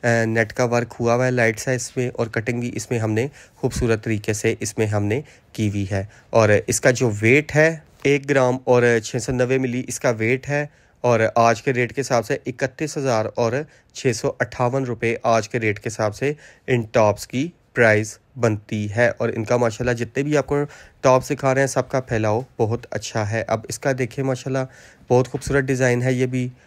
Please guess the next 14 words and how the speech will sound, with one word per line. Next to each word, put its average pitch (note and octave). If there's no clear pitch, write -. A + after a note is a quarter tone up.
देखें B2+
दोनों B2
तरफ B2+
इसकी -
खूबसूरत B2
कटिंग C3
की B2+
हुई B2+
है C3
और B2+
बहुत A#2+
लाइट A2+
सा B2
इसमें A#2+